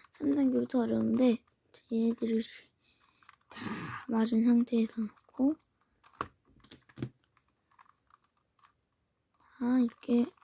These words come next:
맞은 상태에서 놓고, 자, 책 배치를 운이 어렵으면 제, 제, 이제부터를 외우세요.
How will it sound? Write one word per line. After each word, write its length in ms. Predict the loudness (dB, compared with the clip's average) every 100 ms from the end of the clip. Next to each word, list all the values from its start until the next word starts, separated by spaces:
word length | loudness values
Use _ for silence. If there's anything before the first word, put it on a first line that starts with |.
| _ _ _ -4
맞은 200 | -2 2
상태에서 380 | 0 -2 -6 -6
놓고, 680 | -8 -8 _ -12 0 0 0 _ -20 -20 _ _ _ _ _ -18
자, 240 | -6 -4 -4 _ _ _ _ _ _ -20 -20 _
책 260 | -10 -6 -6
배치를 520 | -6 -8 0 2 4 2
운이 320 | -2 0 2
어렵으면 540 | 2 2 0 -4 -4 -4
제, 180 | -6 -8 -12
제, 220 | -10 -10 -8 -12 -8
이제부터를 920 | -2 0 0 -2 -2 0 0 0 0
외우세요. 480 | 2 0 -2 -4